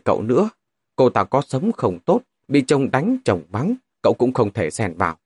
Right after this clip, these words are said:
Dù cậu có ý tốt, nhưng nhỡ đâu vì thế mà sau này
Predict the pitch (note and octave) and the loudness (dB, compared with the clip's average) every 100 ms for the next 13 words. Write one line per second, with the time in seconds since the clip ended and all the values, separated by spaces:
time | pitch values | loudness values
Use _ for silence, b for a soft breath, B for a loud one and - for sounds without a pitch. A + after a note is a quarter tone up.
0 | _ _ _ _ - A2 E2+ F#2 E2 A#2+ | _ _ _ _ 2 2 2 0 0 -2
1 | C3 - G#3 B3+ _ _ _ - D3+ C#3 | -2 -2 -2 -2 _ _ _ -2 0 4
2 | C#3 C#3+ C#3 A#2+ A2 - A#2+ G3+ A3 G2 | 4 4 2 2 -2 -2 -4 -2 0 0
3 | - G3 B2 F#2 | 0 -2 0 -2